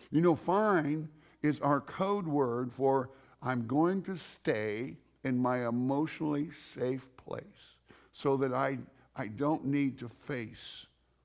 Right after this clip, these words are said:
my pain." I'm going to refuse to feel it. I'm going to refuse to acknowledge it. I'm going to refuse to talk about it. And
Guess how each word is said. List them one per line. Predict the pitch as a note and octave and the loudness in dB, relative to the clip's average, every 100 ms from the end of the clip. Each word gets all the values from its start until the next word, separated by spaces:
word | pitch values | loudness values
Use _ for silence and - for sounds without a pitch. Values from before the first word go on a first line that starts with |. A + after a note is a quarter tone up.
| _ _ _ | _ _ _
my | A#2 B2+ A2+ | -4 -2 -4
pain." | - A#2 A2 F#2+ - - _ _ _ _ _ _ _ - | -10 -12 -12 -12 -16 -20 _ _ _ _ _ _ _ -4
I'm | B2+ B2+ | -2 2
going | C#3+ D3 C3+ | 4 4 2
to | B2+ | 0
refuse | B2 A2+ - - E3 F#3+ D3+ C3 B2+ - | -2 -4 -10 -4 0 4 6 6 0 -8
to | A2+ - | -16 -12
feel | - B2 C#3 | -6 -4 -4
it. | C4 - _ _ _ _ _ _ - - | -6 -14 _ _ _ _ _ _ -20 -8
I'm | A2+ A#2 | -6 -4
going | B2 C3+ B2+ | 0 2 2
to | A#2+ | 0
refuse | A#2 A2+ - - D#3 D3+ C#3 - | -2 -4 -8 0 4 6 4 0
to | B2+ | -6
acknowledge | G#2 G#2 A#2 G#2 F2+ A2+ D#3+ | -6 -4 -2 -2 -4 -8 -12
it. | - - - _ - - | -14 -20 -20 _ -20 -12
I'm | A#2+ A#2+ | -8 -4
going | B2+ C3 C3+ | -2 0 0
to | C3+ | 0
refuse | C#3 C3 D3 D3+ D#3 D3 | -2 -2 2 4 4 -2
to | G3 | -10
talk | - - - | -10 -10 -10
about | D3+ - - | -10 -8 -8
it. | - - - - - _ | -10 -20 -20 -20 -20 _
And | C#3+ B2+ | 0 0